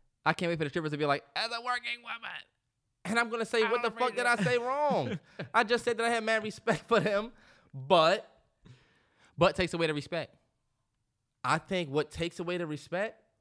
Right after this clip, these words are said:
Speaker 2: nothing takes away the respect from me. I think you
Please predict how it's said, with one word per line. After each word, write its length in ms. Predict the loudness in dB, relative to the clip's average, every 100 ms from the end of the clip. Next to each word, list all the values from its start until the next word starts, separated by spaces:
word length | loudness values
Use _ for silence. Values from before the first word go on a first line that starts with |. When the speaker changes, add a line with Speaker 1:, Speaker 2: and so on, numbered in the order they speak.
| _ _ _ _ _ -6
Speaker 2:
nothing 340 | 2 2 2
takes 220 | -2 -4 -2
away 120 | -2
the 60 |
respect 380 | -2 -4 -6 -6
from 140 | -8 -8
me. 180 | -6 -6
I 80 |
think 240 | -8 -10 -12
you 680 | -14 -8 -8 -4 -4 -4 -8